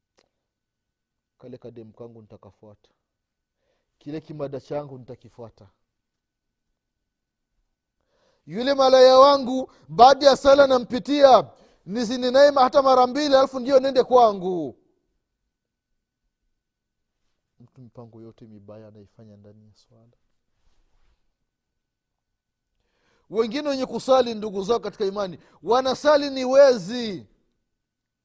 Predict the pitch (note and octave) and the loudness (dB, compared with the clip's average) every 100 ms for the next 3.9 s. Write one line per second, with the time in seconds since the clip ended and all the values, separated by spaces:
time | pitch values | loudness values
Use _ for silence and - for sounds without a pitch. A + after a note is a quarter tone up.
0 | _ _ _ _ _ C#3+ D#3+ B2+ B2+ C3+ | _ _ _ _ _ -20 -18 -18 -18 -18
1 | C#3+ B2+ A2 C3 D3+ C#3+ C3 B2 _ _ | -16 -18 -14 -10 -10 -10 -16 -18 _ _
2 | - A#3 D4+ C#4 C4 - C#4 B3+ C#4+ D#4 | -18 -8 -4 -2 -2 0 0 0 -4 -2
3 | C#4+ C4 B3+ B3+ C#4+ C4+ B3 D#3+ | -2 0 -4 -4 -6 -2 -2 -2